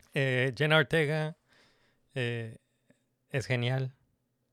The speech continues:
<laughs> Está muy chingona. El, el cast está genial también. Muy agradables, eh, la mayoría de los personajes. <laughs>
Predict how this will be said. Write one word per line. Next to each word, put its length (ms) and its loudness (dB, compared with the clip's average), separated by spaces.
<laughs> 220 -6
Está 360 -2
muy 240 -2
chingona. 580 -6
El, 360 -10
el 180 -8
cast 480 -4
está 640 -10
genial 400 -6
también. 540 -8
Muy 140 -2
agradables, 920 -2
eh, 320 -10
la 120 -12
mayoría 380 -4
de 80 -6
los 100 -12
personajes. 800 -8
<laughs> 60 -20